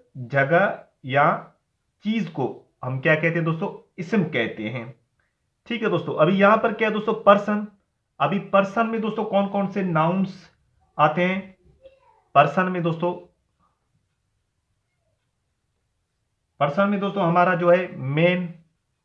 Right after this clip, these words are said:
उसके बाद women, उसके बाद दोस्तों teacher भी person noun है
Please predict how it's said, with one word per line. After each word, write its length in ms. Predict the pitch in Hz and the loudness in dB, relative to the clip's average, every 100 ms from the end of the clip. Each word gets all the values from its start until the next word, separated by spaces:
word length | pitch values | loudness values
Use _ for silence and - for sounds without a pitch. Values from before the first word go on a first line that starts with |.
| _ _ _ _ _ _ _ _ _ _ _ _ _ _ _ _ _ _ _ _ _ 143 | _ _ _ _ _ _ _ _ _ _ _ _ _ _ _ _ _ _ _ _ _ -14
उसके 200 | - 165 | -4 2
बाद 360 | 160 175 180 - _ _ _ | 6 8 6 -2 _ _ _
women, 520 | 117 143 165 180 180 175 - _ _ _ _ _ _ _ _ _ _ _ _ _ _ _ _ _ _ _ _ _ _ _ _ _ _ _ _ _ - | -8 -4 -2 -2 -4 -8 -16 _ _ _ _ _ _ _ _ _ _ _ _ _ _ _ _ _ _ _ _ _ _ _ _ _ _ _ _ _ -6
उसके 240 | 131 170 | -2 2
बाद 160 | 165 170 | 6 6
दोस्तों 280 | 170 165 170 165 | 4 0 -2 -2
teacher 400 | 175 170 190 175 | -6 -2 0 0
भी 180 | 175 190 190 - _ _ _ _ | 0 -4 -6 -14 _ _ _ _
person 300 | 143 - 185 | -4 -2 -2
noun 300 | 170 165 170 | 2 0 0
है 120 | 165 | -2